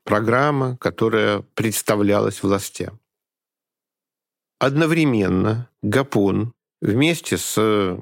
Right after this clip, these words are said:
группой своих сподвижников составляет так называемую программу пятерых.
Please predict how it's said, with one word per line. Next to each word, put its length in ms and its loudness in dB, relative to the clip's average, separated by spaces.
группой 400 0
своих 680 -2
сподвижников 800 -2
составляет 720 0
так 160 -6
называемую 580 0
программу 500 0
пятерых. 680 -4